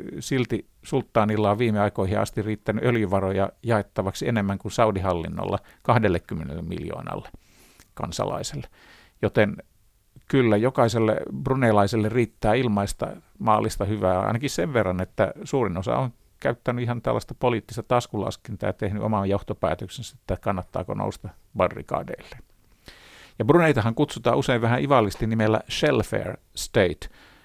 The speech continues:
Se on väännös tästä welfare state-sanasta, hyvinvointivaltiosta. Ja tässä Shell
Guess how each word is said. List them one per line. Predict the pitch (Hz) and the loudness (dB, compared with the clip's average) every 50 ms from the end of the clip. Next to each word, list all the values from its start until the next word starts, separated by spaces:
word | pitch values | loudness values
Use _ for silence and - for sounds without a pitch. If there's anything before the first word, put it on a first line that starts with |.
| _ _ _ | _ _ _
Se | - - | -6 -4
on | 104 98 | -2 2
väännös | 107 101 98 98 92 - | 2 2 2 2 -2 -4
tästä | - 110 92 - - - - - - 117 | -4 -4 -4 -4 -10 -14 -12 -8 0 4
welfare | 127 127 120 101 - 120 113 101 | 6 6 6 4 2 0 -2 -2
state-sanasta, | - - - - 101 92 90 - - 110 104 98 98 - - - 95 | -4 -6 -4 -4 -4 -4 -4 -8 -8 -8 -6 -6 -6 -8 -8 -8 -6
hyvinvointivaltiosta. | - 113 107 104 95 - 107 104 95 - 104 98 98 101 101 - - - - - - - 117 - - - - - - - - - - _ _ _ | -4 -2 -2 -2 -2 -4 -4 -4 -4 -6 -6 -4 -2 -2 -4 -4 -6 -8 -8 -8 -8 -8 -10 -10 -10 -18 -20 -20 -20 -20 -20 -20 -20 _ _ _
Ja | - 101 95 - - - - _ _ - _ | 2 2 2 2 -2 -6 -10 _ _ -8 _
tässä | - 120 - - 123 | 0 2 2 2 -2
Shell | - - 139 123 113 104 | 2 4 6 6 6 6